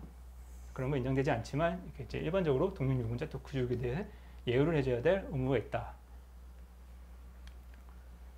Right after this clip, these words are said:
자, 외국적 강제동원 피해자의 유족을 지급 대상에서 제외한 것이 헌법 전문 위반인지.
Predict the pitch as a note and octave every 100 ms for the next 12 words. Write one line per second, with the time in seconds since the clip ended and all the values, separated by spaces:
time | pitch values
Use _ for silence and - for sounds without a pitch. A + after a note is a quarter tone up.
0 | - - - - - - - - - -
1 | A#2 A#2 E3+ - - - C3+ D#3 F3 E3+
2 | E3+ E3+ - F#3+ F3+ D#3+ D3+ F3 C#3 B2
3 | B2 D#3 F3+ - - C#3 D3+ D3 C3+ C#3
4 | - B2 A2+ A#2 A2+ D#3+ F3+ F#3 - D3+
5 | C#3+ A#2+ A2 G#2+